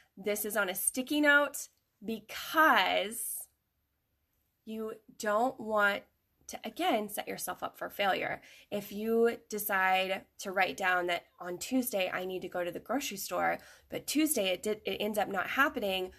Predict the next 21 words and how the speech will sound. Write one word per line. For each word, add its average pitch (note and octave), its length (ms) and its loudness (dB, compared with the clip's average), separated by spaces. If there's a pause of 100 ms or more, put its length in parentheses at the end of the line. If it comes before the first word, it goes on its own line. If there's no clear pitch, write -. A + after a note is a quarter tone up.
(240)
what's D4+ 200 -4
gonna E4 160 0
happen? C4+ 560 0
You're G3+ 120 2
going B3+ 340 0
to C4 200 -8
automatically A#3 680 0
go G3+ 260 2
into G3 280 -4
a - 20 0
lower F#3+ 360 2
vibrational G3 600 0
state. E3+ 380 -2
Your F3+ 220 -6
energy's A#3 420 -4
gonna G3+ 200 -2
suck. - 360 -8
You're F#3+ 100 -6
gonna G3 140 -4
feel G#3+ 300 -6
crappy F3 680 -2